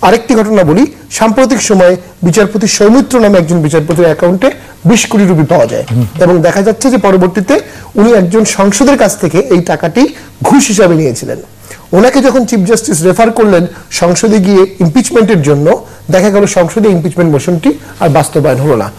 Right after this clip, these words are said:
Speaker 1: অর্থাৎ ভারতের মতো দেশেও কিন্তু এই ইমপিচমেন্টটা যেখানে দরকার সেখানে হয়নি, আর যেখানে দরকার না সেখানে হয়েছে।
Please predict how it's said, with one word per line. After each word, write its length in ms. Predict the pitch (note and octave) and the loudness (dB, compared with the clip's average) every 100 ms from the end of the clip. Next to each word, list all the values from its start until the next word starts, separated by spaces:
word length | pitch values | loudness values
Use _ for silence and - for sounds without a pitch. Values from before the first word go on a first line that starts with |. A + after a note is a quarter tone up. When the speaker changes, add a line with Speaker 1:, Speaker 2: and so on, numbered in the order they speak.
| - - | -10 -4
Speaker 1:
অর্থাৎ 380 | F#3+ - G3+ | -2 0 -2
ভারতের 420 | B2+ D#3 G3+ B3+ C4 | 0 0 2 2 2
মতো 180 | B3 | 2
দেশেও 360 | G3 F3+ A3+ C#4 | 2 2 2 2
কিন্তু 400 | C4+ A3 E3+ F3+ - - - | 2 2 2 -2 -4 -18 -4
এই 120 | F#3 | 2
ইমপিচমেন্টটা 580 | F#3+ F#3 A#3 G3+ A3+ G#3+ | 2 2 0 0 0 2
যেখানে 320 | D#3 D#3+ A3+ | 0 0 2
দরকার 280 | G3 F#3 G#3+ | 2 2 0
সেখানে 340 | - F3+ G3 F#3+ | -4 -2 0 2
হয়নি, 380 | D#3+ F#3+ D4+ - - - - | 2 2 0 -2 -14 -20 -4
আর 100 | G3 | -2
যেখানে 320 | D3 F3 G#3+ | 0 2 2
দরকার 320 | E3+ E3 D3+ F#3+ | 2 2 0 0
না 160 | C4+ - - - | -2 -4 -12 -8
সেখানে 340 | - A3 A#3+ | -2 2 2
হয়েছে। 380 | F3 C#3 G#2 A2 | 2 0 -4 -8